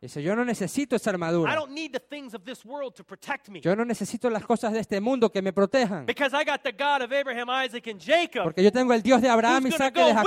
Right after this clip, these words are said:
Speaker 1: Jacob,
Speaker 2: me
Speaker 1: que va a ir conmigo
Speaker 2: and show me what I need to do."
Speaker 1: y me va a enseñar lo que tengo que hacer."
Speaker 2: So that brings us to First Samuel chapter seventeen,
Speaker 1: Esto
Speaker 2: verse
Speaker 1: nos
Speaker 2: forty.
Speaker 1: lleva a Primera de Samuel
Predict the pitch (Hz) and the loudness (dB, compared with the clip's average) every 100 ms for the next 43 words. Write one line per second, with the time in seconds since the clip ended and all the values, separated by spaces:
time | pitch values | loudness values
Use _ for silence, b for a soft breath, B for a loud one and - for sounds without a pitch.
0 | 415 269 277 277 247 _ 202 233 262 254 | 6 6 4 -2 -4 _ 2 4 6 6
1 | 226 311 302 214 233 - - 392 381 294 | 6 4 4 4 2 -2 -2 0 0 -4
2 | 285 294 277 277 247 247 214 202 262 196 | -4 -2 -2 -2 -4 -8 -10 -6 -6 -6
3 | - 196 208 269 - 233 254 311 254 226 | -4 0 2 2 2 4 6 6 6 4
4 | 214 247 240 214 196 240 147 107 - 269 | 2 2 2 0 0 0 0 -6 -6 -4
5 | 320 294 349 302 277 - 254 - 302 - | -2 -4 -8 -8 -14 -14 -16 -14 -14 -10
6 | 311 320 277 247 269 262 254 - 269 254 | -8 -6 -8 -8 -8 -8 -10 -8 -8 -10
7 | - 214 185 214 240 220 233 233 233 214 | -14 -8 -6 -2 2 4 4 4 2 0
8 | 208 202 247 262 - 262 240 233 233 | 0 0 -2 -2 -2 -2 0 0 -2